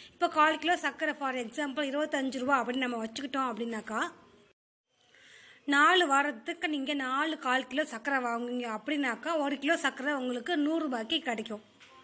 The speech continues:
இதுவே நீங்க மொத்தமா ஒரு கிலோ வாங்குனீங்க அப்படின்னாக்கா, உங்களுக்கு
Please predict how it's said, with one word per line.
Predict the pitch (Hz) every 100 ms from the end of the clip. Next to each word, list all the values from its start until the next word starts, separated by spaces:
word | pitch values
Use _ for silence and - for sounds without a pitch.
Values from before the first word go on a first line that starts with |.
| _ _ _ _ _ _ 277 294
இதுவே | 370 294 349 320
நீங்க | 302 277 254
மொத்தமா | 269 - 359 370 311
ஒரு | 269 285
கிலோ | 294 311 254
வாங்குனீங்க | 247 269 269 277 277
அப்படின்னாக்கா, | 226 254 254 226 226 302 262
உங்களுக்கு | 262 254 339